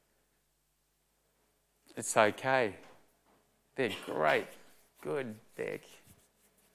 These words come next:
Great. Fantastic.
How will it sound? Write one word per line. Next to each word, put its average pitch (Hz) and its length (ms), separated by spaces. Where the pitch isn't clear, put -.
Great. - 380
Fantastic. - 800